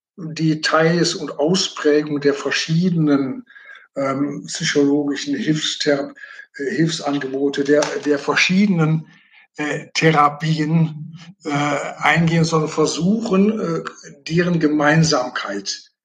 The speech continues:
herauszustellen, äh, äh, die sie miteinander,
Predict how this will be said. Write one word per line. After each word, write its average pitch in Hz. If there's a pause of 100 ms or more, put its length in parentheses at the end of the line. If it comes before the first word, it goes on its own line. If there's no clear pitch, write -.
(240)
herauszustellen, 139 (380)
äh, 143 (600)
äh, 143
die 151
sie 147 (120)
miteinander, 131